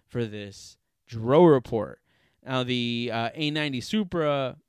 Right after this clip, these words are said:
uh, has the B fifty-eight with a turbo six that makes three hundred eighty-two horsepower,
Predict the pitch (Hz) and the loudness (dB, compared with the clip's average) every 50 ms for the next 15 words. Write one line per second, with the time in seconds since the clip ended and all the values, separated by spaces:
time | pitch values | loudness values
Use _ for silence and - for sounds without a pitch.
0 | _ _ - 127 127 123 120 110 135 135 135 127 123 120 113 131 135 127 - 131 | _ _ -8 -6 -4 -4 -4 -4 -4 -4 -4 -4 -6 -6 -6 -6 -8 -6 -6 -8
1 | - _ - 117 120 143 165 165 151 - 127 113 117 107 - - - 139 131 127 | -8 _ -8 -8 -6 -4 -4 -4 -4 -6 -8 -8 -8 -8 -6 -4 -4 -2 -2 -2
2 | 117 107 101 - - - 214 208 180 160 - - - - - _ - 127 120 127 | -2 -4 -4 -8 -6 -4 -2 -2 -2 -2 -4 -8 -14 -20 -14 _ -8 -8 -6 -6
3 | 127 123 113 - - 139 135 143 139 135 127 - 120 127 113 110 101 - - 185 | -8 -8 -8 -10 -8 -8 -6 -6 -6 -6 -8 -8 -10 -10 -10 -10 -12 -10 -6 -2
4 | 208 208 165 160 147 135 131 - - 135 127 131 127 127 127 127 123 | -2 0 0 0 0 0 -2 -4 -4 -4 -4 -2 -2 -2 -4 -4 -6